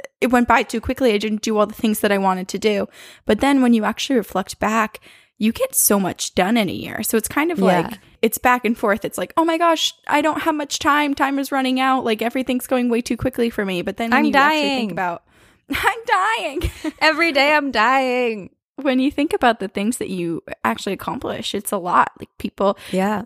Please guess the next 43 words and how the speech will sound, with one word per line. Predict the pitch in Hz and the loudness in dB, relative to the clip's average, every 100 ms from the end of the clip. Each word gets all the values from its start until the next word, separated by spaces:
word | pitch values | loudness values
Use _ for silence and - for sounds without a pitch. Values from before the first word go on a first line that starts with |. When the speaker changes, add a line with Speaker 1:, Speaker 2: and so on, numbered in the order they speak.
| 233 | 4
Speaker 1:
moving | 226 240 254 | 6 8 6
into | 247 254 226 | 6 4 2
a | |
new | 202 190 | 4 4
apartment | 160 - 202 - 247 233 | 4 2 -2 0 2 2
or | |
house | 214 208 208 - | 2 -2 -2 -2
is | 214 | -2
an | 214 | -2
accomplishment. | 208 - 208 214 - 208 196 190 - | -2 0 0 0 -2 -2 -2 -4 -6
Finishing | - 208 220 226 202 | 0 0 2 2 2
a | - | 0
class | - 208 196 220 - | -4 0 0 0 -2
is | 220 | -2
an | 208 | -2
accomplishment. | 202 - 185 202 180 196 196 190 202 | -2 0 -2 0 -2 0 2 2 2
Speaker 2:
Mm-hmm. | 233 254 - - | -2 -8 -8 0
Speaker 1:
Even | 226 254 | 4 6
going | 240 233 247 | 6 6 6
to | 226 | 4
get | 254 | 2
your | 220 | 2
haircut. | 214 262 208 - | 2 0 0 -4
Like, | 214 - - | -4 -8 -8
I | 208 | -4
get | 277 | 2
my | 254 | 2
haircut | 254 277 - | 2 0 0
once | 240 247 | 0 2
a | |
year, | 269 233 | 2 0
and | - 196 | 0 -2
that's | 220 226 | -2 -4
a | |
really | 220 226 | -2 0
big | 226 240 | 2 0
step. | - - 247 | 0 0 2
Speaker 2:
Same. | 330 311 180 | 2 0 0
Speaker 1:
So | 170 196 220 220 - _ _ - | -2 -4 -4 -6 -10 _ _ -12
Speaker 2:
Yeah. | 208 202 180 180 | -4 -2 -4 -4
Speaker 1:
that's | 226 - | -4 0
an | |
accomplishment. | 285 277 320 - - - | 0 0 -2 -2 -6 -10